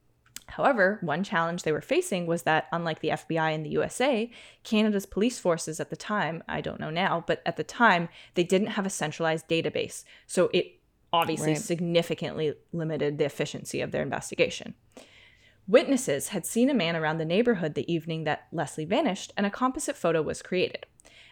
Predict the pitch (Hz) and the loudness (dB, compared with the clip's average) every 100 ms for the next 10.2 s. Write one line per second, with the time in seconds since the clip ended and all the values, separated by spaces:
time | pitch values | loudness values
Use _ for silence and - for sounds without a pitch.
0 | - 170 - 262 - 214 156 156 196 233 | 2 2 4 2 2 2 2 0 -2 -2
1 | - 170 - 220 294 226 135 170 - _ | -6 -6 -2 -2 2 2 4 2 -2 _
2 | - - 170 165 208 262 254 262 165 151 | -6 -2 -2 0 0 2 2 2 0 -2
3 | 156 - 170 160 151 170 196 151 - - | -6 -8 -6 -2 -2 0 -4 -6 -4 2
4 | 165 180 180 254 339 247 - 135 143 - | 4 4 2 2 0 -6 -6 -6 -6 -6
5 | 127 - _ 202 160 175 180 202 202 196 | -6 -8 _ -2 0 0 0 0 0 2
6 | 185 170 - 156 - 370 - - - - | 0 -2 -10 -4 2 2 2 -8 -20 -20
7 | _ _ 160 196 208 208 - 202 226 196 | _ _ 6 8 8 4 4 6 6 6
8 | 202 160 - - 180 - 175 202 180 170 | 0 -4 -4 -2 -2 0 2 4 4 0
9 | - 170 143 139 - - - - - - | -4 -4 -4 -4 -8 -12 -12 -12 -14 -18
10 | - | -20